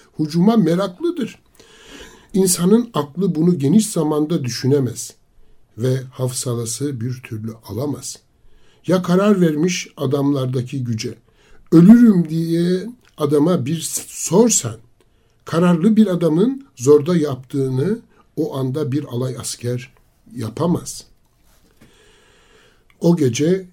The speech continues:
hiç tıkırtı bile olmasın diye ayaklarındaki çarıkları da çıkarıyor ve yalın ayak yürüyorlar. Dam üstünde de bir odamız var. Yavaşça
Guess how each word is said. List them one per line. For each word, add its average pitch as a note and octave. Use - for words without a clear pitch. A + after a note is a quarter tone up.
hiç A3
tıkırtı F3
bile F3+
olmasın E3+
diye E3
ayaklarındaki D3+
çarıkları C#3
da F#3
çıkarıyor C#3
ve E3
yalın C3
ayak C3+
yürüyorlar. A2+
Dam C3
üstünde A#2
de C#3+
bir D#3+
odamız A2
var. -
Yavaşça D#3+